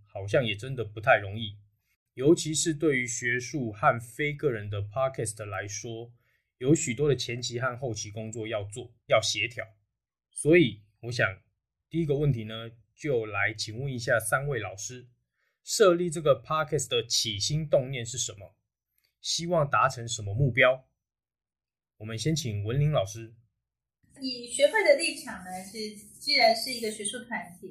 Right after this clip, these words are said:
Speaker 2: 呢，它希望为台湾社会提供S T S研究作为就是社会运用的一个基础，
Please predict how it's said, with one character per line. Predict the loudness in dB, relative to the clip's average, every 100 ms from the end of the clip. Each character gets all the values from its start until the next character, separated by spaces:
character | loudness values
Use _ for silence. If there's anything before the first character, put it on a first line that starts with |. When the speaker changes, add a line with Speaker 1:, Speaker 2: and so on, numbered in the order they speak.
| -18
Speaker 2:
呢， | -20 -6
它 | -2 -2 -4 -14 -20 _ _ _ _ _
希 | -2 0 0 -2
望 | 2 4 4 2 -12 -20 _
为 | 6 6 6 0
台 | -4 -4
湾 | -2
社 | 0 2 2
会 | 2 0 -2
提 | -12 -16 -16
供 | -10 -10 -8 -10 -10
S | -4 -4 -4
T | -10
S | -10 -12 -14
研 | -16 -16 -14
究 | -8 -6 -6 -10 -20 _ _
作 | 4 6 6
为 | 2 0 -8
就 | -12
是 | -10 -8 -8 -8 -10 -10
社 | -4
会 | -2 -2
运 |
用 | -2 -4
的 |
一 | -8 -12
个 | -14
基 | -14 -16 -16
础， | -20